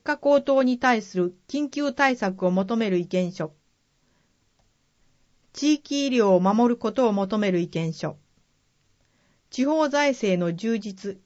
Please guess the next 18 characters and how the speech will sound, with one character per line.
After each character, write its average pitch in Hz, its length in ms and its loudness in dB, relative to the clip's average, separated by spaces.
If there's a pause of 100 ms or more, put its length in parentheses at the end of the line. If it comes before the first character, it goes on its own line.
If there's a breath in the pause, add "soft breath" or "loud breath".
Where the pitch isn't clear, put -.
(220)
強 262 200 4
化 262 220 2
を 240 60 2
求 233 240 0
め 226 120 2
る 185 100 2
意 160 80 -2
見 165 220 -4
書。 147 240 -10 (2500)
郵 294 220 6
政 214 380 2
民 233 280 4
営 233 180 6
化 220 140 -2
に 214 100 -2
か 190 160 -6
か 208 160 0
る 175 160 -2